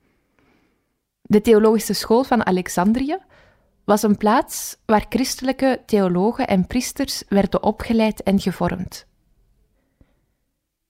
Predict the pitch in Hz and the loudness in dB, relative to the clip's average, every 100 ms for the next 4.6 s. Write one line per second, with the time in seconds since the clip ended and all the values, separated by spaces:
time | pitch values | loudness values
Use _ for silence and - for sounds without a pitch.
0 | _ 185 190 214 247 269 262 220 208 - | _ 2 6 6 6 2 2 0 0 0
1 | 185 214 254 262 214 202 - 233 254 214 | 0 0 0 -2 -2 -4 2 2 2 -2
2 | 196 - 170 180 - _ _ _ _ - | -4 -4 -6 -6 -16 _ _ _ _ 4
3 | 214 208 214 190 190 226 - 240 220 214 | 4 4 2 0 0 -2 -4 -2 -2 -2
4 | 202 - 190 - 226 247 | -2 -2 -4 -4 -8 -8